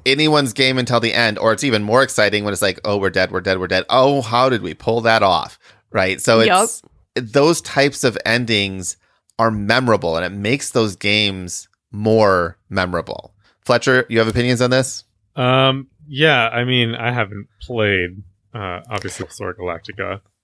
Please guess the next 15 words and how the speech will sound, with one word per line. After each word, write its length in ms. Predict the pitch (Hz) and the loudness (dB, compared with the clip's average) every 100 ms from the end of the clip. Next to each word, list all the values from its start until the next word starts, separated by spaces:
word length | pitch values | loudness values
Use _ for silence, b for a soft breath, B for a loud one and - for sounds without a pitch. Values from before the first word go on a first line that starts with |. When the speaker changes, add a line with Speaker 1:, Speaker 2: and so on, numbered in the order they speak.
| _ - | _ -2
Speaker 3:
but 80 | |
I 80 | 120 | 0
think 220 | - 160 - - _ 131 | 2 0 -2 -20 _ -6
definitely 520 | 120 127 143 123 110 | 0 0 -2 -2 -2
the 440 | 104 101 98 - 117 | 0 -2 -4 -4 -4
ending 300 | 113 107 104 | 0 -2 -2
of 140 | 92 | -6
a 40 | |
game 380 | 98 101 92 90 - | -2 0 0 -6 -8
can, 440 | - 95 90 85 - _ - | -2 -2 -2 -8 -16 _ -4
can 220 | 120 107 | 0 2
make 220 | 101 98 | 0 2
it, 200 | 98 90 | 0 0
and 160 | 101 | -2
it, 100 | 101 | -2